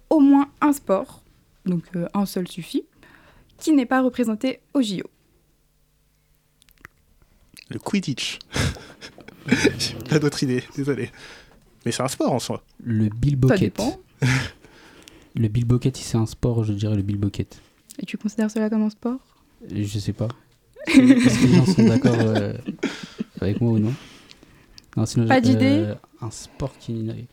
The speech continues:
Speaker 3: bah, du coup, euh, non, j'en ai pas, je suis désolé.
Speaker 1: Si je peux vous aider un petit peu, parmi ceux-là, il y en a, allez, deux que vous connaissez qui sont assez courants,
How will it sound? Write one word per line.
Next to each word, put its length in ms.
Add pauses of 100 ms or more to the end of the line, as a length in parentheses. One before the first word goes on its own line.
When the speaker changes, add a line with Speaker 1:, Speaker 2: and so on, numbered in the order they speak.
(580)
Speaker 3:
bah, 300
du 180
coup, 240
euh, 540 (220)
non, 240
j'en 180
ai 60
pas, 160
je 60
suis 60
désolé. 300 (300)
Speaker 1:
Si 120
je 80
peux 120
vous 200
aider 140
un 140
petit 180
peu, 460 (480)
parmi 600
ceux-là, 480
il 60
y 40
en 120
a, 60
allez, 260
deux 300
que 40
vous 120
connaissez 400
qui 80
sont 140
assez 200
courants, 380